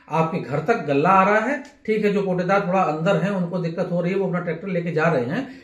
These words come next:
लेकिन जो रोड पर हैं उनके घर तक गल्ला आ रहा है, ये उसमें भी अभी भी दस, बीस, पचास किलो कम ही मिलता है। ऐसा नहीं होता उनको सौ परसेंट मिल रहा है, ये भी अभी समस्या है बहुत जगह। हालांकि इनमें भी सुधार की गुंजाइश है और संभव है, बहुत से कोटेदार लड़ भिड़ के पूरा भी लेते हैं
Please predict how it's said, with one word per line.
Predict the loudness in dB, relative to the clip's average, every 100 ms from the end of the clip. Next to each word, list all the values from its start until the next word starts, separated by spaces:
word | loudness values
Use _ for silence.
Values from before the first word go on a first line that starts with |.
| -4
लेकिन | 0 6
जो | 6 10
रोड | 10 10
पर | 4
हैं | 0 0 -4
उनके | -2 -2
घर | -2 -4
तक | -2 -2
गल्ला | 0 0
आ | 0 0
रहा | 0
है, | 0 -2 -4 -16 _ _ -6
ये | 6 8
उसमें | 8 4 4 6
भी | 8
अभी | 8 6
भी | 4
दस, | 2 2
बीस, | 0 -2
पचास | -2 -2 0
किलो | 0 0
कम | 0 0
ही | 0
मिलता | 0 -2 -2
है। | -2 -2 -2 -6 -16 -6
ऐसा | -2 0
नहीं | 0
होता | 0 0
उनको | 0 -2
सौ | 0 0
परसेंट | 0 -2 -2 -2
मिल | 0
रहा | 0
है, | 0 0
ये |
भी | 2
अभी | 0 -2
समस्या | -4 -4 -4 -2
है | 0 0
बहुत | -2 -2
जगह। | -2 -2 -4 -10 2
हालांकि | 4 6 4
इनमें | 2 2 2
भी | 2
सुधार | 0 0 0
की | 0
गुंजाइश | -4 -2 0 0 0
है | -2
और |
संभव | 0 0 0 0 0
है, | -4 -8 -20 _
बहुत | 2 2
से | 2
कोटेदार | 0 0 2 4 4
लड़ | 4
भिड़ | 2 0
के | -4
पूरा | -4 0 2
भी | 4
लेते | 2 0 0
हैं | 0 0 -2